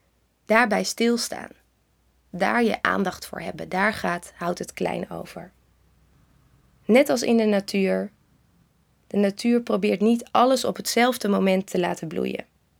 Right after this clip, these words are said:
En zo hoeven wij ook niet tegelijkertijd meerdere paden te bewandelen. Door bewust te kiezen waar je je aandacht op richt,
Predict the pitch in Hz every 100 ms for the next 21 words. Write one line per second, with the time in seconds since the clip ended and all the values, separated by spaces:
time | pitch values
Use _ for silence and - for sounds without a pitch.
0 | _ _ _ _ - 185 196 220 214 196
1 | 190 196 208 - 214 214 208 226 226 -
2 | _ _ _ _ - 208 208 208 233 214
3 | 208 196 190 196 220 196 180 - 180 190
4 | 180 - 170 160 170 180 156 - _ _
5 | _ _ _ _ _ _ _ _ _ _
6 | _ _ _ _ _ _ _ _ 196 190
7 | 190 220 311 - - 240 302 277 226 185
8 | 226 320 254 208 196 - 240 277 233 -
9 | 165 175 247 - - -